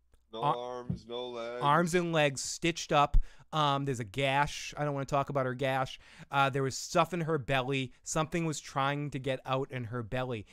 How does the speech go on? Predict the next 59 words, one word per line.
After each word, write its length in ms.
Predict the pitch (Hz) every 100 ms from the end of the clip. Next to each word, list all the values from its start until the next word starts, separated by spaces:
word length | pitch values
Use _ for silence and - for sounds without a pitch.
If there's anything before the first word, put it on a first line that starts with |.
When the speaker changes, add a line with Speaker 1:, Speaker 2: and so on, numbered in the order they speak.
| -
Speaker 2:
There 140 | 123
was 120 | 120
a 60 | 117
heart 480 | - - 135 139 -
still 380 | - - 139 113
beating. 480 | 92 131 120 101 - - -
So 120 | 180
my 220 | 165 160
guess 520 | 139 110 175 196 - -
is 160 | 180 151
that 140 | 160
they 140 | 160 139
took 380 | - 196 190 - - _
the 160 | 135 143
still 540 | - - 185 185 170
living 360 | 151 160 165 165
corpses 520 | - 156 156 - 165
of 200 | 147 104
living 280 | 139 160 170
people 480 | 165 196 220 220 233 - 175
and 120 | 151
they 100 | 156
put, 320 | 139 - 175 - -
and 240 | 160 156 143
somehow 380 | 175 170 165 160
feeds, 680 | - 160 165 147 131 123 - _ _
like 320 | 143 143 - -
Speaker 1:
No, 180 | 151 151
no, 300 | 127 101 85
no, 140 | 117 127
no. 220 | 110 95
That 180 | 104 90
was 180 | 110 104
a 80 | 101
living, 640 | 101 107 107 101 98 -
that 160 | - 101
was 140 | 104
a 80 | 95
woman 460 | 95 113 110 92 92
that 180 | 92 151
Speaker 2:
No, 200 | 214 262
Speaker 1:
you 40 |
just 140 | 185 -
Speaker 2:
but 60 |
Speaker 1:
cut 120 | 107 104
Speaker 2:
bef-, 40 |
Speaker 1:
off 160 | 104 -
her 100 | 107
legs. 480 | 104 90 101 117
Speaker 2:
but 120 | - 202
Speaker 1:
No, 80 |
no, 100 | 165
Speaker 2:
but 140 | 208 226
Speaker 1:
she 60 | 240
Speaker 2:
no, 60 |
Speaker 1:
was 40 | 247
Speaker 2:
wait. 120 | 202
Speaker 1:
a 40 |
live, 320 | 117 123 131